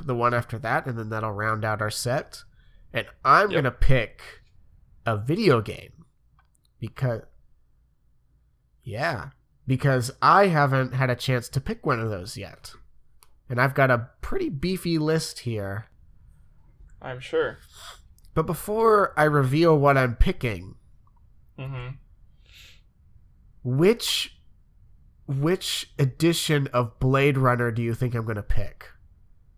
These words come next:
Speaker 1: Blade Runner
Speaker 2: I
Speaker 1: or
Speaker 2: think
Speaker 1: Blade Runner twenty forty-nine?
Speaker 2: I think you're gonna pick Blade War, Tom Clancy's Blade War,
Speaker 1: <laughs>
Speaker 2: End War,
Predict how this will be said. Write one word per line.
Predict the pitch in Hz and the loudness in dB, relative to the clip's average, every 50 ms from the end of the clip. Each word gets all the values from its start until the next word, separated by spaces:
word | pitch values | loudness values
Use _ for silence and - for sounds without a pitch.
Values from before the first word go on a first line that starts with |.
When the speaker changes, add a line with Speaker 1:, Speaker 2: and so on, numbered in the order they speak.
| _ _ - - - _ _ _ _ _ - | _ _ -20 -20 -20 _ _ _ _ _ -4
Speaker 1:
Blade | - 139 143 143 151 180 170 170 | 0 2 4 6 6 4 4 4
Runner | 185 190 202 190 214 220 220 226 - - - - | 6 6 8 8 8 6 6 4 0 -4 -2 2
Speaker 2:
I | |
Speaker 1:
or | 147 139 | 2 2
Speaker 2:
think | 127 | 4
Speaker 1:
Blade | 139 151 147 151 160 147 143 | 4 4 4 4 4 4 4
Runner | 151 151 147 147 143 135 | 4 4 6 4 4 2
twenty | 131 - - - 143 135 139 | 4 6 6 8 8 6 4
forty-nine? | 135 - 139 131 120 120 113 107 107 98 95 92 92 107 - _ _ _ - - - _ - _ - - - - - - - _ _ - - | 2 2 0 0 0 0 -2 -4 -6 -8 -8 -12 -14 -16 -18 _ _ _ -20 -20 -20 _ -20 _ -20 -20 -20 -20 -20 -20 -20 _ _ -14 -8
Speaker 2:
I | 131 135 143 139 | -6 -6 -6 -6
think | 131 - 160 143 139 131 - 123 | -8 -8 -10 -10 -10 -12 -14 -12
you're | 131 127 120 | -12 -10 -8
gonna | 127 120 117 117 | -8 -8 -8 -10
pick | - - - 156 135 120 - - - - - | -12 -12 -10 -8 -8 -8 -8 -10 -14 -12 -10
Blade | 123 120 120 123 127 127 127 131 131 123 117 | -8 -6 -4 -4 -4 -4 -6 -8 -10 -10 -10
War, | 117 117 120 120 120 117 113 110 110 - - | -10 -8 -8 -6 -4 -4 -4 -6 -6 -8 -10
Tom | - - 156 151 139 147 160 156 | -12 -8 -4 -2 -2 -2 -4 -6
Clancy's | - - 156 139 139 139 135 - - 135 131 123 113 120 | -10 -10 -8 -8 -8 -8 -10 -12 -12 -12 -12 -12 -12 -14
Blade | 120 - 117 117 123 120 120 123 120 120 | -14 -8 -4 -2 -2 0 -2 -4 -6 -8
War, | 117 120 - 113 120 120 117 117 113 117 113 113 110 110 151 120 - - - - - - - - - - - - _ _ _ _ _ - | -12 -12 -10 -8 -6 -4 -4 -4 -4 -4 -4 -4 -2 0 0 -2 -2 -4 -12 -10 -10 -10 -10 -10 -12 -20 -20 -20 _ _ _ _ _ -20
Speaker 1:
<laughs> | - - - - _ _ _ _ _ - _ _ _ _ _ - - - - _ | -20 -20 -20 -20 _ _ _ _ _ -20 _ _ _ _ _ -20 -20 -20 -20 _
Speaker 2:
End | - 135 135 135 135 131 127 117 120 113 | -12 -10 -8 -8 -8 -10 -10 -10 -10 -10
War, | 113 113 117 117 113 113 110 110 113 120 - - | -8 -6 -4 -4 -2 -4 -4 -4 -6 -8 -12 -16